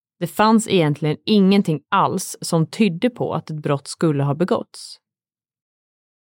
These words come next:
Och jag tänker att nu är det dags att beskriva vilken typ av föräldrar som vi har att göra med här. För alla agerar nog väldigt olika i såna här typer av situationer.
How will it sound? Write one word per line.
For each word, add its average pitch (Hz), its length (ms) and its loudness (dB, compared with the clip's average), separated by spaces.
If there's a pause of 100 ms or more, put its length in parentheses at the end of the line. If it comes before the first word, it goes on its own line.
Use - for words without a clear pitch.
(340)
Och 202 80 2
jag 185 120 2
tänker 180 240 0
att 185 60 0
nu 269 280 4
är 240 160 0
det 233 60 0
dags 151 320 -2
att 175 80 -4
beskriva 170 800 -2
vilken 170 360 -2
typ 226 340 -2
av 175 140 -2
föräldrar 165 680 -2
som 165 200 -2
vi 151 140 4
har 147 160 2
att 151 60 4
göra 156 220 4
med 151 160 -2
här. 180 280 -10 (920)
För 208 60 -2
alla 226 360 2
agerar 160 420 2
nog 139 200 -2
väldigt 151 480 0
olika 147 480 0
i 117 60 -4
såna 151 180 -2
här 135 100 0
typer 143 300 -6
av 135 60 0
situationer. 156 840 -2